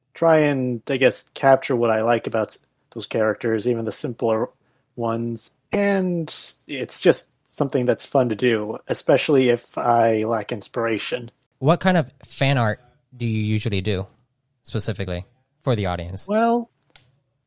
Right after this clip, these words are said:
Speaker 1: it's not intentional, and I need to branch out more to more complicated stuff, but I do find myself coming back to Mario enemies a lo-, a lot recently, mainly because they're kinda,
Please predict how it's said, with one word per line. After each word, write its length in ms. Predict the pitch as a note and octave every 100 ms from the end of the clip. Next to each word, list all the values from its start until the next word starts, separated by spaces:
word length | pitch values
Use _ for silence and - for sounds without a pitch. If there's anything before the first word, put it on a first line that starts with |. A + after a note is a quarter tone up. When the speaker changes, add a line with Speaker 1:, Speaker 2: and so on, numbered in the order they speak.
| _ _ _ _ G#3
Speaker 1:
it's 220 | G#3 -
not 140 | D4+
intentional, 920 | D#4 D#3+ - D#3+ F#3 - C3 A#2+ A#2+
and 180 | A#2+ A#2 - - -
I 40 | D#3+
need 160 | G#3
to 60 | E3+
branch 360 | D#3 C3 -
out 200 | B2+ B2
more 140 | B2 A2+
to 80 | A#2+
more 140 | A2
complicated 680 | - B2+ A#2+ A2 A#2 A2+ G#2
stuff, 340 | - A#2 A2
but 200 | - A#2+
I 120 | - D3
do 160 | C4
find 240 | - G#3+ G3+
myself 400 | F3+ F#3 E3+ -
coming 240 | E3 E3
back 240 | D3 D3+ -
to 160 | B2
Mario 680 | A#2 A#2+ B2+ C#3 C3+ A#2 A2
enemies 420 | A2 G#2+ A2 G#2
a 60 | A2+
lo-, 240 | A#2 - _ _ _ - - - _
a 80 | -
lot 320 | A#2+ B2+ - A#2+
recently, 600 | G#2+ - B2 A#2 A#2 - _
mainly 280 | F3+ G#3+ A3+
because 760 | G3+ F#3 F3+ F3 D#3+ - - - _ _ _ _ _ _ _ _ _ _ _ _ _ _ _ F3+
they're 180 | F#3
kinda, 260 | F3 A#3